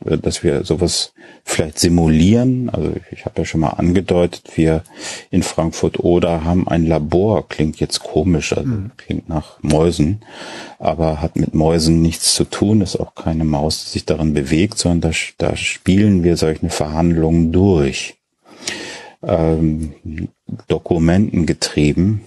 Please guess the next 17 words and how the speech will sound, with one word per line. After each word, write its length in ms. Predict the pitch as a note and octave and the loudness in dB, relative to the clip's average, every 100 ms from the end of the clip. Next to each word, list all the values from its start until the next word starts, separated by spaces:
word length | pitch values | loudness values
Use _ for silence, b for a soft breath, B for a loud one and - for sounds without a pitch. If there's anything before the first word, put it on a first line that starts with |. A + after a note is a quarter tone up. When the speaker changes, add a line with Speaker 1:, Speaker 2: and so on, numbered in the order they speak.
| b - A#2 | b -12 -4
Speaker 1:
äh, 340 | D#2+ D#2 D#2 - | -2 0 -2 -6
und 280 | - F2 - | -4 -2 -2
da, 140 | E2 - - | -2 -4 -8
da 200 | - F2 D#3+ | -4 -2 0
weiß 260 | E3 - | 0 2
man 200 | G2+ F2+ | 2 4
dann, 240 | E2 E2+ E2 | 4 2 2
was 200 | F2 - | 0 2
man 160 | E2 | 2
erwarten 640 | - D2+ E2 G2+ A2 D2 - | 2 0 0 0 0 -6 -6
kann. 480 | - D2+ F#2+ A#2 - B B B B B B B | -4 0 0 0 -6 B B B B B B B
Äh, 380 | - - E2 E2 D#2 | -2 0 2 0 -2
und 220 | - E2+ E2 | -4 -4 -2
ich 200 | - - | -4 -2
glaube, 320 | D#2+ D2+ F2+ | 0 2 2
man 220 | E2+ E2 | 4 2
kann, 440 | E2 E2+ F2 E2 | 0 0 0 0